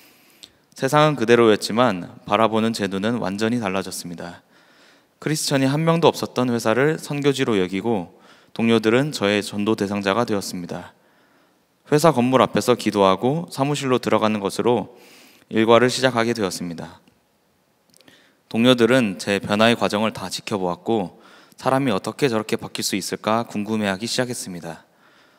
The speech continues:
저는 그런 궁금증에 대해 질문을 받을 때마다 한치의 망설임도 없이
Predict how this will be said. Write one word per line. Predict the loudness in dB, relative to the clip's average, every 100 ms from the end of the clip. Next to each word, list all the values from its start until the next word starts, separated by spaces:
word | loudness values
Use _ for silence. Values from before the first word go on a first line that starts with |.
| _ _
저는 | -4 0 0
그런 | 2 4 4
궁금증에 | 0 0 0 0 0 2
대해 | 2
질문을 | 0 -2 -2 0 0
받을 | 0 -2
때마다 | -2 -4 -2 -2 -2 -8 _ _ _ -6
한치의 | -4 0 0
망설임도 | 2 -2 -2 -2 0
없이 | -2 -4 -6 -6